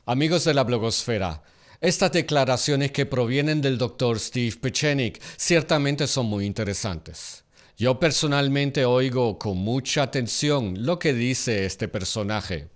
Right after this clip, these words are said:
por lo que es. Creo que en las declaraciones ustedes han podido entender el calibre de este personaje.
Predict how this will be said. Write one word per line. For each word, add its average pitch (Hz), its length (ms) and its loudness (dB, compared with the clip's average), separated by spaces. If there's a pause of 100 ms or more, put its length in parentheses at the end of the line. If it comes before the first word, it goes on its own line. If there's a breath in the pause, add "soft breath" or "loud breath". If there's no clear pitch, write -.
por 165 180 2
lo 156 180 0
que 147 300 2
es. - 340 -6 (1200 loud breath)
Creo 160 380 4
que 143 160 0
en 127 80 2
las 127 100 2
declaraciones 131 1040 0 (100)
ustedes 135 480 2
han 135 140 0
podido 127 420 2
entender 120 580 0
el 123 140 0
calibre 127 600 0
de 110 120 0
este 104 240 -4
personaje. 101 800 -4